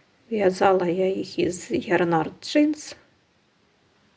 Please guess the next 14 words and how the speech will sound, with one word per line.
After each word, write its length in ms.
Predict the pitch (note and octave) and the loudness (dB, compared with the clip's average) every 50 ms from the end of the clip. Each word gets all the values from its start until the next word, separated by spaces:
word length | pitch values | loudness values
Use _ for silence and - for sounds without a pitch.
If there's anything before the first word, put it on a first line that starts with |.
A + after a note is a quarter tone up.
| _ _ _ - - - _ _ _ _ _ - F4+ F4 - - _ _ - - _ _ _ _ _ _ _ _ _ _ _ _ _ _ _ _ _ - - - - _ _ _ _ _ _ _ _ _ _ _ _ _ _ _ - _ _ - - - - - - B3 G#3+ A3+ G#3+ A#3+ D#4 | _ _ _ -20 -20 -20 _ _ _ _ _ -20 -20 -20 -20 -20 _ _ -20 -20 _ _ _ _ _ _ _ _ _ _ _ _ _ _ _ _ _ -20 -20 -20 -20 _ _ _ _ _ _ _ _ _ _ _ _ _ _ _ -20 _ _ -14 -12 -10 -8 -6 -4 -4 -4 -4 -6 -6 -6
Схемка 480 | - - - - C#4 G3+ F#3+ - F3+ | -4 -2 2 2 2 4 4 4 4
в 40 | F3+ | 4
мене 260 | F3+ F3+ F3 F3 F3 | 4 2 0 0 -2
збережена 640 | F3 F3 - F#3+ F#3+ F#3+ F3+ F3 F3 F3 E3 F3 E3+ | -4 -2 2 4 4 4 4 2 0 -2 -2 -2 -4
вже 340 | E3+ - - E3 E3 E3+ F3+ - - - _ _ _ _ _ _ _ - | -6 -6 -4 -4 -4 -4 -4 -8 -16 -20 _ _ _ _ _ _ _ -16
дуже 380 | - A3 - - D3+ - - F3+ | -12 -6 -4 -4 -2 -2 -2 -4
давно 380 | G3 - G3+ G#3+ A#3 C4+ D#4+ D#4+ | -2 -2 -2 0 2 2 2 2
була 320 | D4+ E4 D4+ C#4 B3+ B3+ | 2 4 4 6 6 4
в 20 | |
Інстаграмі. 880 | C4 C4 B3 B3 - - A#3 A3+ A3 A#3+ B3+ A#3 A3+ A3 A3 A3 A3 G#3+ - _ _ _ _ _ _ _ _ _ _ _ _ _ _ _ _ _ _ _ - - | 4 2 0 -2 -4 -4 -4 -4 -4 -2 -2 -2 -2 -2 -4 -6 -6 -8 -10 _ _ _ _ _ _ _ _ _ _ _ _ _ _ _ _ _ _ _ -12 -8
Нарешті 760 | C#3+ D#3+ D#3 E3 F3 G#3 A3+ - - - - - A#3 A3+ A3+ - - - - - - _ _ _ _ _ _ _ _ _ _ _ _ _ _ - | -4 0 2 2 2 2 2 -2 -6 -8 -6 -6 -6 -6 -6 -10 -16 -20 -20 -20 -20 _ _ _ _ _ _ _ _ _ _ _ _ _ _ -12
дійшли 580 | B3+ G#3 F#3+ E3 D#3+ F3 - - F3 F#3 G#3 G#3 | -8 0 2 2 2 2 2 4 4 4 4 4
до 140 | G3+ F#3+ | 2 0
них, 460 | E3+ E3+ F3+ G3 F#3+ F#3 - - - | -2 0 -2 -4 -4 -8 -14 -18 -20